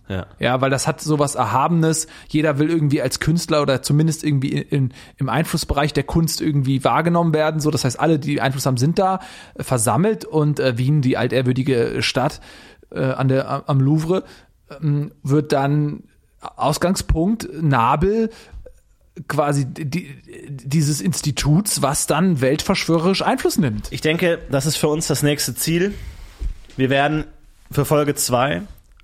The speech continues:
Speaker 1: nach Wien reisen. Wir werden vor Ort investigativ recherchieren, was es mit diesem Institut auf sich hat. Nils, wir haben heute einige Erkenntnisse gemacht. Wir haben an der Wahrheit geknabbert, aber ich bin noch nicht satt.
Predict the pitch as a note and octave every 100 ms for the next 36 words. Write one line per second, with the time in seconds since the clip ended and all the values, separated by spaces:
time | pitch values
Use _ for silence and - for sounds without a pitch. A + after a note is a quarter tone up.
0 | - - A#2 A2+ C3+ E3+ C#3 C#3+ D#3 E3+
1 | G#3 - - - - - - A#2+ A2 C3+
2 | D3 D3 - D#3 - B2 B2 - - _
3 | _ _ _ _ - - D3 E3 E3 D#3
4 | C#3+ - C#3+ C#3 - B2+ B2 A#2+ - C#3+
5 | C#3 A#2+ A#2+ B2 A2+ A2+ A#2 G#2+ - A2
6 | A#2+ - B2 - D3+ D#3+ F#3 - _ _
7 | _ _ - - - - - - _ _
8 | - E3+ - - - C3+ C3+ D#3+ D#3 E3
9 | E3+ D3+ E3+ D#3+ D3+ C3 E3+ D#3+ - C#3+
10 | C#3 F3+ C3 A#2+ C3+ D3 C3+ B2 B2 C3
11 | C3+ - - B2+ D3 - - - - -
12 | - - - - C3 - C#3 C3+ C3 G2
13 | D#2+